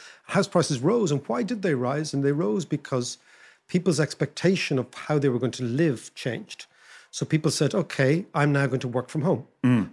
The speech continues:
Speaker 1: I'm now gonna work from a home office. I'm now going to need a little bigger house. I might
Speaker 2: Yeah.
Speaker 1: go out to the suburbs. I
Speaker 2: Yeah.
Speaker 1: might need a garden," all that sort of stuff. So the same trends you're seeing in house prices, you also seen in online trading.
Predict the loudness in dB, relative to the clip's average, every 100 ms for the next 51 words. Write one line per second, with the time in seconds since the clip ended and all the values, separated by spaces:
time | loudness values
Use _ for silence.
0 | -2 2 2 4 2 0 0 0 2 2
1 | 0 -2 -4 -6 -8 -12 _ _ 0 4
2 | 4 4 4 0 2 2 2 -2 -8 _
3 | _ _ -6 -4 -4 -2 0 4 2 2
4 | -4 -6 -6 -6 -2 2 2 2 2 0
5 | -6 -2 -2 0 -2 0 0 2 2 0
6 | 0 0 0 0 0 -2 -4 -2 -4 -4
7 | -14 -20 -6 4 4 4 -2 0 2 2
8 | 2 2 -2 0 2 2 0 0 2 4
9 | 4 0 -8 _ _ _ -6 0 2 2
10 | 0 -2 -2 0 2 2 -2 -4 -2 -2
11 | -2 -4 -6 -4 -6 -6 -6 -8 -10 -14
12 | _ -2 2 4 2